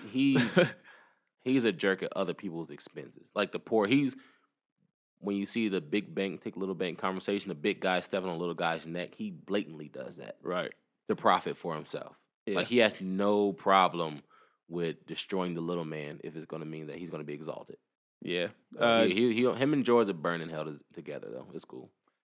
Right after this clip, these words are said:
Speaker 2: yeah, George Zimmerman, just go away, man. Just go
Speaker 1: Oh, he's gonna
Speaker 2: away.
Speaker 1: get, he's, he'll, he'll be burning. He's cool.
Speaker 2: Go away.
Speaker 1: He, let him do whatever
Speaker 2: Um,
Speaker 1: he
Speaker 2: now we're gonna
Speaker 1: wants.
Speaker 2: get into the hip hop. Now we had some new music this weekend. Uh, like I already said,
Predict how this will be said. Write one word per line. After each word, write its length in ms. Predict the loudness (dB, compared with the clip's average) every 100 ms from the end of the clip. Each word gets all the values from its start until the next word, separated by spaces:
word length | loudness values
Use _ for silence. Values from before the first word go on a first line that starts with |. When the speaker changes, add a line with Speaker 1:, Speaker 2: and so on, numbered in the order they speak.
| _
Speaker 2:
yeah, 160 | 2 6
George 240 | 8 8
Zimmerman, 340 | 8 4 4
just 160 | 2 6
go 120 | 10
away, 240 | 12 10 4
man. 240 | -2 -4
Just 180 | -4 -6 -4
go 100 | 8
Speaker 1:
Oh, 40 | 8
he's 80 | 10
gonna 120 | 8
Speaker 2:
away. 200 | 6 6
Speaker 1:
get, 20 |
he's, 140 | 4
he'll, 160 | 4 4
he'll 100 | 4
be 100 | 2
burning. 380 | 0 0 0 -6
He's 200 | -6 -8
cool. 280 | -8 -10 -8
Speaker 2:
Go 160 | 6 8
away. 260 | 8 6 -2 _ -10
Speaker 1:
He, 80 |
let 120 | -4 -2
him 100 | 6
do 60 |
whatever 160 | 12 12
Speaker 2:
Um, 280 | 12 12 10
Speaker 1:
he 40 |
Speaker 2:
now 120 | 12 12
we're 40 |
gonna 60 | 12
Speaker 1:
wants. 80 | 12
Speaker 2:
get 80 | 12
into 140 | 12
the 80 | 10
hip 180 | 12 12
hop. 200 | 12 12
Now 160 | 12 12
we 100 | 12
had 140 | 12
some 200 | 12 12
new 140 | 12
music 400 | 12 12 12 10
this 240 | 8 2 2
weekend. 580 | 8 8 8 8 8 10
Uh, 200 | 12 12
like 180 | 12 12
I 20 |
already 140 | 12 12
said, 360 | 12 10 10